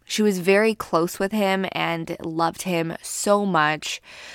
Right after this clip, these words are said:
So naturally, this was extremely hard for Tina to process. She was traumatized by the details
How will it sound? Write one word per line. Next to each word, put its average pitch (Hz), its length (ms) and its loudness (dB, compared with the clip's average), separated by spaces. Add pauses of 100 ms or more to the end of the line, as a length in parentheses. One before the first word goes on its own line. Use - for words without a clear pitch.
So - 180 -2
naturally, 226 580 2
this 185 340 0
was 175 340 0
extremely 170 680 -2
hard 151 540 -6
for 160 160 -4
Tina 151 380 -4
to - 140 -8
process. - 800 -4
She 208 300 0
was 285 260 0
traumatized 165 840 0
by 160 140 2
the 160 100 0
details 147 560 -4